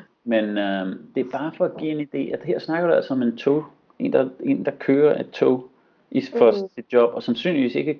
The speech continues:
Speaker 1: ejer Porsche, øhm, vil have så meget mere i pension ved at gå den passive og den aktive rute, med hvad der er sådan ret rimelige,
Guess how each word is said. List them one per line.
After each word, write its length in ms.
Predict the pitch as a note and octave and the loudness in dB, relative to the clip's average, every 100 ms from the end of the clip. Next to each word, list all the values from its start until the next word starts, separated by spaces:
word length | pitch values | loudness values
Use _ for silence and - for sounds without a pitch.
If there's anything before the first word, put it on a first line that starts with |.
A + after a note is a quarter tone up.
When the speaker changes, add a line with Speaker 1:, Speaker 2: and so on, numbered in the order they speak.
| - | -4
Speaker 1:
ejer 260 | A2 - B2+ - | -2 0 -4 0
Porsche, 360 | A2 A2+ - - - _ _ _ _ _ _ | 2 2 -2 -8 -10 _ _ _ _ _ _
øhm, 440 | C3+ A#2 A2 G#2+ A#2 - _ _ | 4 6 4 -2 -6 -12 _ _
vil 260 | C3 C3 C3+ | 0 2 2
have 200 | C3+ C#3 | -2 -8
så 220 | - D3+ | -8 -8
meget 280 | C#3+ B2 C3+ | -4 -4 -4
mere 360 | A2 A2+ A#2+ | -2 -2 -2
i 60 | C3 | -6
pension 600 | - A#2 G#2 - A#2+ - | -12 -12 -10 -4 -4 -4
ved 120 | A2 G#2+ | -4 -2
at 140 | G2 | -2
gå 100 | A2 | -2
den 160 | G2+ G2 | -4 -6
passive 440 | - A2+ A2+ A2+ | -4 -4 -2 -4
og 60 | G2 | -4
den 140 | F#2+ | -4
aktive 360 | F#2+ - - - | -4 -6 -6 -4
rute, 340 | F#2+ F2+ F#2 - - - | -2 -2 -4 -10 -10 0
med 180 | A#2 | 2
hvad 120 | A#2+ A#2+ | 4 2
der 100 | G#2 | 0
er 140 | - C#3 | 0 -4
sådan 240 | - D3 C#3 _ - | -4 -6 -6 _ -14
ret 420 | - C#3 - - | -8 -8 -8 -4
rimelige, 720 | A2 A2 C3 C#3+ B2 G#2 G2 | -2 0 0 2 2 0 -4